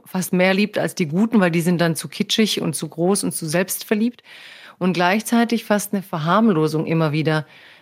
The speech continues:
von, ähm, ja, von dem, was aus, aus dem Kreml kommt, vor allem seit Putin.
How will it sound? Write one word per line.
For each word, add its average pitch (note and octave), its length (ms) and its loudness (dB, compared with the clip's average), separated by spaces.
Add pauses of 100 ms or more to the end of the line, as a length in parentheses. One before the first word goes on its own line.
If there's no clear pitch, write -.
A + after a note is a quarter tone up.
von, E3 560 2
ähm, D#3+ 580 0
ja, F3 220 0
von E3 180 -2
dem, E3+ 180 2
was F3 240 0
aus, E3+ 300 -2
aus D#3 200 -2
dem E3 180 -2
Kreml G3 340 2
kommt, D#3 500 -4
vor - 120 -4
allem D#3+ 160 0
seit D#3 220 -2
Putin. F#3 480 0